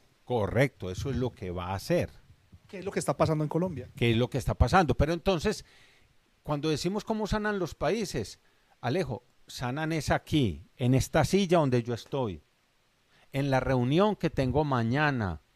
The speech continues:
Speaker 1: en las gracias que le doy a Edgar por lo que hace por la Escuela de la Riqueza, en decirle a Telma en México, desde aquí, "Gracias por lo que has hecho". Eh, un saludo para Willy,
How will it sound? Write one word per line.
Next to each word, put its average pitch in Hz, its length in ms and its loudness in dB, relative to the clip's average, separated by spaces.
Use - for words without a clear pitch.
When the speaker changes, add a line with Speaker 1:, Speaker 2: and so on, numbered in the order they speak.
Speaker 1:
en 135 260 0
las 127 200 4
gracias 196 560 2
que - 100 -2
le 143 140 0
doy 127 300 0
a 156 180 2
Edgar 180 400 0
por 147 140 -4
lo 127 120 -6
que - 80 -10
hace 123 160 -6
por 131 140 -8
la 123 80 -4
Escuela 120 360 -4
de 131 80 -4
la 113 140 -4
Riqueza, 104 640 -6
en 127 160 -4
decirle 123 480 0
a 160 60 4
Telma 165 480 0
en 160 120 -4
México, 151 540 -4
desde 123 300 -4
aquí, 175 440 -2
"Gracias 143 440 -4
por 139 140 -8
lo 120 100 -8
que - 80 -12
has 113 100 -10
hecho". 139 260 -10
Eh, 127 300 -6
un 131 140 4
saludo 170 400 8
para 127 260 6
Willy, 156 680 4